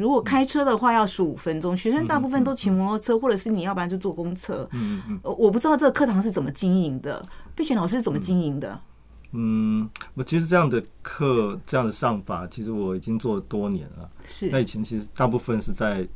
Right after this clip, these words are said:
Speaker 2: 农村。
Speaker 1: 是。
Speaker 2: 后来是因为计划的缘故啊，我自己，呃，扮演一个主持角色，所以也，也把我这样一种社会参与的课程，就跟，自然的跟计划结合，就变成在新竹旧城来做了。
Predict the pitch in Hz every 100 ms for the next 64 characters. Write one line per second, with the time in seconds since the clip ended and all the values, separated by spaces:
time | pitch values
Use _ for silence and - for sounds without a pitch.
0 | - - - 196 208 - 117 101 98 -
1 | - - - - - - - - - -
2 | - 180 147 117 113 127 123 123 117 110
3 | 104 - - 117 117 110 95 95 95 113
4 | 101 90 90 - 104 95 113 101 90 82
5 | - - - - - 101 95 92 - -
6 | - 117 98 104 101 87 107 101 98 92
7 | - 110 95 113 107 98 98 95 90 92
8 | 98 - 90 85 - - - - - -
9 | - 104 101 92 90 87 - - 120 107
10 | 95 123 120 117 117 98 - 117 98 92
11 | 98 104 98 - - - - - 117 113
12 | 101 143 120 104 107 113 104 - 117 107
13 | 95 95 92 95 98 110 95 107 - 107
14 | 101 101 110 107 95 92 90 - 107 90
15 | 80